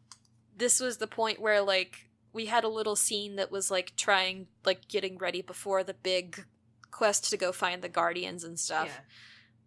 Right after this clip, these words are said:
Speaker 1: And the paladin got raptured back to heaven by force.
Speaker 2: Oh, no.
Speaker 1: Like, angels showed up to take her back to heaven court or whatever it was, and Fiala was able to pass off the,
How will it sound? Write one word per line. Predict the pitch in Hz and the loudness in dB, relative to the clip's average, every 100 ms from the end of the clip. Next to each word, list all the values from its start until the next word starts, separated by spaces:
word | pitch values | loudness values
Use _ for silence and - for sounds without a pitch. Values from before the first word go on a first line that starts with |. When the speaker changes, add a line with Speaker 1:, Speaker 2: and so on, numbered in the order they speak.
| - | -2
Speaker 1:
And | - 196 175 170 165 165 - | 4 6 4 -2 -8 -10 -4
the | 208 | -2
paladin | - 190 196 208 202 | 4 4 4 0 2
got | 202 196 - | 6 6 6
raptured | 226 226 226 254 214 | 4 4 4 2 4
back | 247 247 | 4 2
to | - | 2
heaven | 262 254 269 277 | 2 4 2 2
by | 262 220 | 4 4
force. | - 247 294 - - - | 4 4 6 8 8 6
Speaker 2:
Oh, | - | 2
no. | - - - _ 208 | -10 -20 -20 _ -2
Speaker 1:
Like, | 214 214 - _ _ _ _ | 0 0 -6 _ _ _ _
angels | 214 247 254 262 | 2 2 2 4
showed | - 240 | 4 4
up | 240 233 | 2 0
to | - 208 | -2 -4
take | - - 226 | -2 0 2
her | 226 | 2
back | 214 220 220 | 4 4 2
to | 208 196 - | -4 -4 -8
heaven | - 226 233 240 | 2 4 4 -2
court | - 240 254 - | -2 0 0 0
or | 247 | 0
whatever | 247 254 254 269 | 2 2 4 2
it | 262 | 2
was, | 247 247 247 | 0 -2 -2
and | 214 185 185 185 - - - - - _ - 196 | -4 -6 -12 -16 -18 -20 -20 -20 -20 _ -16 -14
Fiala | - 208 196 208 | -4 2 4 4
was | 202 196 | 2 0
able | 196 208 | 0 -2
to | 202 | -4
pass | 190 208 196 - | 2 4 4 4
off | 196 196 - | 2 0 -4
the, | 170 165 170 | -2 -2 -4